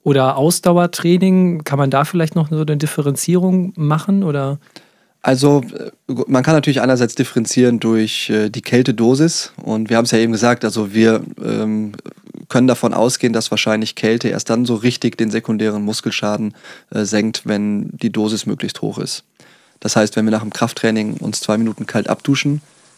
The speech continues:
Speaker 2: dann wird da höchstwahrscheinlich nicht so viel Negatives passieren, was die Anpassung angeht.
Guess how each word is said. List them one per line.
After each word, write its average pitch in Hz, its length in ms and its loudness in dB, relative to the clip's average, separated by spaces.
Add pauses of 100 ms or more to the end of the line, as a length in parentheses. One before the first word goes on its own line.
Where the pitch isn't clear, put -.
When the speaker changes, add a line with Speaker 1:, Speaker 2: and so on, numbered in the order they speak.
Speaker 2:
dann 107 520 -2
wird - 340 -4
da 107 120 -2
höchstwahrscheinlich 110 640 -2
nicht 117 160 0
so 107 160 -2
viel 110 240 0
Negatives 110 520 2
passieren, 104 460 -4
was - 260 -6
die - 200 -2
Anpassung 107 500 -6
angeht. - 400 -8